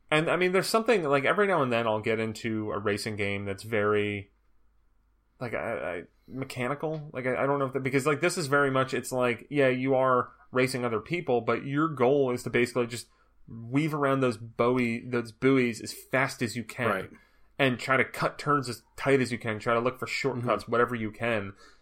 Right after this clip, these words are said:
Speaker 1: And there's something that becomes a, like, a, a personally challenging experience to me.
Speaker 2: It feels more
Speaker 1: Um,
Speaker 2: organic
Speaker 1: like
Speaker 2: than mechanical.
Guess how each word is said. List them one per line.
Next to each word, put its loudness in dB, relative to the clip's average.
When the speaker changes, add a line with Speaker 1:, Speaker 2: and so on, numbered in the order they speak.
Speaker 1:
And 2
there's 4
something 0
that -2
becomes -2
a, 0
like, -2
a, 2
a -2
personally 0
challenging -4
experience -4
to -6
me. -4
Speaker 2:
It -2
feels 8
more 6
Speaker 1:
Um, 6
Speaker 2:
organic 2
Speaker 1:
like -12
Speaker 2:
than -4
mechanical. -12